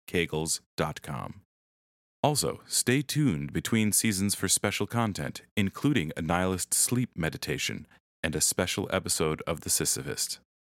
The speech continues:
Indulge your ego by emailing the Nihilist Podcast Network at nihilistpodcastnetwork at gmail dot com with comments, criticism, shoe sizes, what you ate for dinner,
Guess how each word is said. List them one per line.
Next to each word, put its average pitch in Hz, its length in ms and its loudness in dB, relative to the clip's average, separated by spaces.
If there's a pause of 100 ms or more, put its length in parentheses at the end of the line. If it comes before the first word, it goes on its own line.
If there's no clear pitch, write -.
(680)
Indulge 123 400 2
your 110 140 2
ego 78 380 2
by 76 320 0
emailing 104 420 2
the 92 80 0
Nihilist 90 480 0
Podcast 85 560 -2
Network 87 500 0
at 95 220 -2 (200)
nihilistpodcastnetwork 95 1500 -2 (100)
at - 220 -6
gmail 101 420 2
dot 80 240 -2
com 71 340 -4 (640)
with - 160 -2
comments, 98 540 0 (260)
criticism, 85 600 0 (240)
shoe 135 280 2
sizes, 78 580 -2 (260)
what - 280 -2
you 101 160 0
ate 120 200 0
for - 160 -2
dinner, 104 360 0